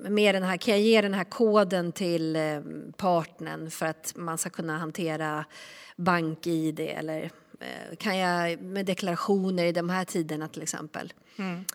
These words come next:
Speaker 1: Ehm, och så får man ja eller nej. Och har man fått ja, då kan man ju göra det.
Speaker 2: Och har man inte frågat, eh, och, och, eh, d-, man säger, ma-, klienten säger: "Alltså, min fru måste få, eh,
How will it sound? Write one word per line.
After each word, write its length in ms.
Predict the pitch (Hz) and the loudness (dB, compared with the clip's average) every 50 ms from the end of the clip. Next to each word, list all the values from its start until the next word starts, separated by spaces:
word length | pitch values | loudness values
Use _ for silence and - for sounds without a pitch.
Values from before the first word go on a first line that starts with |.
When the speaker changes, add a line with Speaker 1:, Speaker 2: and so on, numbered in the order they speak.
| _ _ - | _ _ -10
Speaker 1:
Ehm, 520 | - 165 165 160 151 151 98 - 82 - | -6 -6 -4 -4 -6 -8 -8 -10 -8 -6
och 80 | - 190 | 0 0
så 80 | 247 | 2
får 100 | 233 254 | 2 2
man 160 | 247 240 226 | 2 4 6
ja 180 | 226 196 175 175 | 6 6 6 4
eller 120 | 170 165 | 2 2
nej. 320 | 165 185 185 156 - 180 - _ - - | 0 0 0 0 -2 -6 -12 _ -14 -6
Och 60 | - 190 | -2 -2
har 100 | 196 185 | 0 0
man 120 | 180 180 | 0 0
fått 360 | - 220 190 190 - - - - _ _ _ - | 2 0 0 0 -2 -8 -8 -8 _ _ _ -4
ja, 400 | - 208 220 233 233 226 233 233 - - _ _ _ _ _ _ - | 4 6 8 8 10 8 6 4 0 -16 _ _ _ _ _ _ -4
då 100 | - 202 | -4 -2
kan 160 | - 220 190 | -2 -2 -2
man 120 | 175 160 | -2 -4
ju 60 | 151 147 | -4 -4
göra 160 | 139 - - | -6 -8 -10
det. 100 | - - _ - - - - _ _ _ _ - | -12 -14 _ -18 -18 -18 -20 _ _ _ _ -2
Speaker 2:
Och 120 | - 247 | 4 8
har 300 | 214 - - - 220 208 | 8 8 8 8 6 6
man 140 | 214 220 220 | 6 6 4
inte 220 | 208 196 208 202 | 2 0 -2 -4
frågat, 800 | 180 - - 196 190 175 175 180 202 180 170 180 180 - - - - _ | -6 -2 0 4 6 6 6 6 6 6 6 4 0 -4 -12 -18 -16 _
eh, 400 | - 214 185 175 170 165 170 170 170 - | -2 -2 0 2 2 2 2 0 0 0
och, 600 | - 196 175 175 175 175 175 - 190 180 175 170 | 0 0 2 4 2 2 0 -2 -4 -2 0 0
och, 120 | 165 170 | 0 0
eh, 420 | 175 - 202 - - 180 170 175 180 | 0 -2 -2 -2 -4 -4 -4 -4 -6
d-, 160 | 180 180 - - 190 | -8 -10 -12 -12 -10
man 220 | 175 175 170 175 | -8 -6 -6 -6
säger, 320 | - - 170 165 165 175 | -2 -2 -2 0 0 -4
ma-, 420 | - 170 175 - - - 190 - 190 | -4 -4 -4 -4 -4 -6 -10 -10 -8
klienten 420 | - 214 196 175 170 165 - 175 | -2 -2 0 0 0 -2 -6 -8
säger: 440 | 165 - 196 170 160 165 165 165 170 | -6 -4 -2 -2 -2 -2 -2 -2 -4
"Alltså, 200 | 175 170 - 185 | -4 -6 -6 -6
min 280 | 180 180 185 180 170 165 | -6 -4 -4 -4 -6 -8
fru 360 | - - - 190 175 165 170 | -10 -6 -4 -2 -2 -2 -4
måste 440 | 170 170 170 - - - - 185 170 | -6 -8 -8 -6 -6 -8 -8 -8 -8
få, 340 | - - 175 160 160 - | -6 -6 -6 -6 -4 -4
eh, 120 | 95 98 | -4 -4